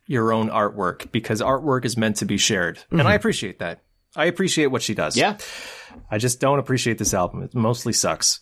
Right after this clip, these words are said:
Speaker 1: Uh, and the movie is boring. Um, where are we gonna rank it?
Speaker 3: <sighs> I went, uh, thirty-one.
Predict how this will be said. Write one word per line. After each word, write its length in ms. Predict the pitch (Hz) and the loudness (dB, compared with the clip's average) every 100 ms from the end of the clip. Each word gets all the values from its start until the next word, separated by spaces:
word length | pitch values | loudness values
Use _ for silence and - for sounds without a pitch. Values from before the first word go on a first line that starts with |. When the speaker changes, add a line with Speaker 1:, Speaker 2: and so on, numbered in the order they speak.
| - | 0
Speaker 1:
Uh, 300 | 131 131 131 | 2 4 2
and 140 | 143 | 2
the 60 | 156 | 4
movie 280 | 170 175 156 | 2 4 2
is 120 | 123 | 0
boring. 420 | 120 104 98 95 - | 0 0 0 -2 0
Um, 480 | 156 165 165 160 160 | 2 4 4 2 2
where 100 | 208 | 4
are 40 | |
we 80 | 190 | 4
gonna 140 | 165 | 2
rank 260 | 127 110 107 | 2 0 2
it? 240 | 156 143 123 | 4 4 2
Speaker 3:
<sighs> 1300 | 98 - - - - - - - - - _ _ - | 0 -4 -4 -4 -4 -6 -10 -14 -18 -20 _ _ -2
I 280 | 160 190 | 2 2
went, 560 | 190 190 185 170 - - | 2 2 2 0 -12 0
uh, 420 | 175 175 175 170 - _ | 4 4 4 2 0 _
thirty-one. 920 | - - 180 190 190 165 117 - - | -20 -4 0 2 4 4 2 -2 -14